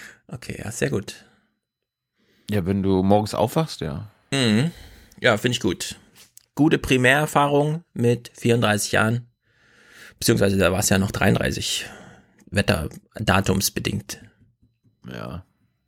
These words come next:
Speaker 2: Ja, es ist schon, ist schon, ist schon nicht schlecht.
Speaker 1: Sehr gut. Kommen wir mal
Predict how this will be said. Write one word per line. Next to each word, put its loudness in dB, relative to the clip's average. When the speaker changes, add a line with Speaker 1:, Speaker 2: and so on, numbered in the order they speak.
Speaker 2:
Ja, 6
es 4
ist 2
schon, -2
ist -6
schon, -6
ist -10
schon -8
nicht -12
schlecht. -12
Speaker 1:
Sehr 4
gut. -2
Kommen 2
wir 6
mal 4